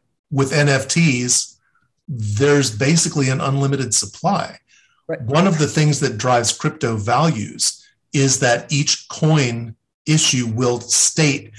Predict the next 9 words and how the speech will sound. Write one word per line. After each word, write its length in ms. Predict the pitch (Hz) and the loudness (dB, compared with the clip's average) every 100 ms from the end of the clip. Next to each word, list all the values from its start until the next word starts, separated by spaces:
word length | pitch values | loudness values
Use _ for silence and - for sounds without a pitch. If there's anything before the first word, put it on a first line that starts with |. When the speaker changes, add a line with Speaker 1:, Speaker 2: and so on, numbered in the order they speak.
| - _ 127 | -20 _ -4
Speaker 1:
a 140 | 123 | -4
maximum 680 | 120 123 139 - 143 131 123 | -2 -2 0 0 0 0 0
number 360 | 120 123 120 | -2 -2 -2
of 180 | 113 107 | -4 -8
coins 460 | - 143 131 113 107 | -4 -2 0 -2 -4
that 140 | - | -6
will 120 | 113 | -6
be 240 | 101 - - | -8 -8 -6
issued. 540 | 120 - 113 98 - | -2 0 -2 -6 -14